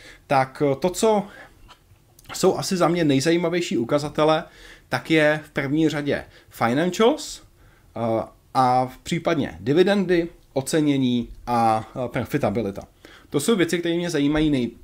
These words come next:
eh, pardon, které mě zajímají nejvíce v tomhle případě. A začněme s tou profitabilitou. Vezmeme to takhle odzadu. Já třeba nepoužívám moc momentum, protože momentum mi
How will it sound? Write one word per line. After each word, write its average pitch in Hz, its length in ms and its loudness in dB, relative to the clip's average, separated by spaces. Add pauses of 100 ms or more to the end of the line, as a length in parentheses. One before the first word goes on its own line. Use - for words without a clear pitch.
(420)
eh, 127 160 -10
pardon, 151 380 0
které 123 240 -4
mě 131 140 2
zajímají 131 340 0
nejvíce 117 460 -2
v - 60 -20
tomhle 107 280 -6
případě. 98 440 -8 (2750)
A 131 140 -2
začněme 202 420 0
s 202 60 -4
tou 196 340 8
profitabilitou. 113 720 -2
Vezmeme 170 360 -2
to 202 60 -10
takhle 196 260 -2
odzadu. 123 400 -4 (380)
Já 120 80 -2
třeba 233 180 2
nepoužívám 190 640 2
moc 233 160 -2
momentum, 110 600 -2
protože 175 360 0
momentum 160 720 2 (120)
mi 147 440 2